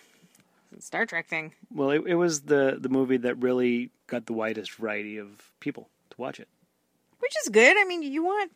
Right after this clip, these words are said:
Speaker 1: to expand the fan base.
Speaker 2: That's right.
Speaker 1: I mean, there's nothing wrong with that.
Speaker 2: Nope.
Speaker 1: So.
Speaker 2: No, some of my favorite movies are time travel movies, actually. So there you have it.
Speaker 1: Oh, well, that's, that's pretty obvious.
Speaker 2: Yeah.
Speaker 1: You, you like your time travel stuff?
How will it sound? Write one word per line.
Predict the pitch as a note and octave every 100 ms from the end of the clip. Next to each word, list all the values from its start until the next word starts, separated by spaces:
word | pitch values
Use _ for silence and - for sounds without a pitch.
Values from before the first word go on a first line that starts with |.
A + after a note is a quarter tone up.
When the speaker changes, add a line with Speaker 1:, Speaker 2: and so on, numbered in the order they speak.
| _ -
Speaker 1:
to | C4
expand | G#3 - - A#3 A3
the |
fan | - G3+ A#3 A3
base. | C3 - - - - _ -
Speaker 2:
That's | -
right. | G#2+
Speaker 1:
I |
mean, | G3
there's | G#3+
nothing | B3 A#3+
wrong | G3 G3 A3+
with | F3+
that. | - - - -
Speaker 2:
Nope. | A#3 - - E3 _ _ _ _
Speaker 1:
So. | - F3 C#3 - - _ - _ _ _ -
Speaker 2:
No, | - -
some | D3
of | D3+
my | D3+
favorite | C3+ D3 D#3+
movies | D#3 D#3 A#2+
are | A2
time | A2 A2
travel | G#2 G#2+ A2
movies, | G#2+ G2+
actually. | G#2 - G#2 G2+
So | - G#2+ G2+ G#2+
there | A2
you | A2
have | A#2+
it. | A2+ - _ _ _
Speaker 1:
Oh, | - -
well, | - - _ _ _
that's, | - D3+ -
that's | - F#3+
pretty | - F3+
obvious. | F3 F3 F#3 - _ _ _
Speaker 2:
Yeah. | D3+ C#3+ _ _ _ _
Speaker 1:
You, | G#3+ G#3
you | G3+ G3+
like | F3+ F3+
your | F3
time | E3+ F3
travel | E3 D#3+
stuff? | F3 - E3